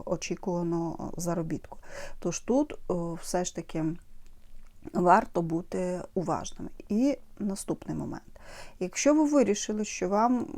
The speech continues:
конче необхідно якийсь пройти курс, е, якийсь, е, пройти мастер-клас, я не знаю, отримати сертифікат, вам рекомендують, е, подивитися на це більш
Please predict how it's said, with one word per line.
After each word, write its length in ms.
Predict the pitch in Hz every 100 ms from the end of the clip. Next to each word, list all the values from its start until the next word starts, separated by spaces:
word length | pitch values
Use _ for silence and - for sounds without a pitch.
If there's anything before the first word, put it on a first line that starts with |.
| - -
конче 360 | 220 214 -
необхідно 540 | 196 180 - 190 190 165
якийсь 340 | - 160 156
пройти 420 | - 170 170 - -
курс, 500 | - 208 302 370 - - - - -
е, 200 | 196 190
якийсь, 720 | 190 190 - 214 202 - -
е, 280 | 185 185 180 175
пройти 500 | - 185 185 - 190
мастер-клас, 1040 | 180 175 165 - - - - - 285 -
я 80 | 208
не 100 | 180
знаю, 220 | 170 170 -
отримати 480 | 180 - 165 160 -
сертифікат, 840 | - - - - - 185 254 294 - - - -
вам 360 | 175 190 202 180
рекомендують, 1120 | 170 - 170 165 160 160 175 247 302 302 - 208
е, 60 | 185 180 -
подивитися 800 | 196 185 185 170 202 285 - 214
на 180 | 175 165
це 340 | - 185 214 -
більш 600 | 175 165 185 214 226 -